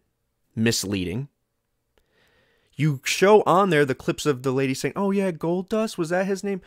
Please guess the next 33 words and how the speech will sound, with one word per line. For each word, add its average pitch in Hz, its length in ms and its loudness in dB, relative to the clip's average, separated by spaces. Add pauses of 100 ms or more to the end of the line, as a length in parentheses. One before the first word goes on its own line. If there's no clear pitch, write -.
(280)
Of, 143 340 2
of 135 240 0
people 147 320 -2
that 131 200 2
were 127 160 -2
good 143 340 2
on 123 140 2
that 104 180 -4
flight 95 420 -6 (480)
after 117 540 2
he - 140 -10
was 120 120 -4
crying 123 460 0
on 120 120 -2
the 113 60 -4
megaphone. 110 680 -4 (580)
I 101 80 -8
guess 113 140 -2
he 120 100 -6
cried 120 360 2
on 117 140 0
the, 107 80 -2
or 107 120 -2
cried 120 300 0
on 120 120 -2
the 113 100 -6
intercom 117 480 0
after 117 380 0
he 107 80 -8
sexually 92 360 -6
harassed 90 280 -6
someone, 113 240 -10 (220)
allegedly. 90 520 -6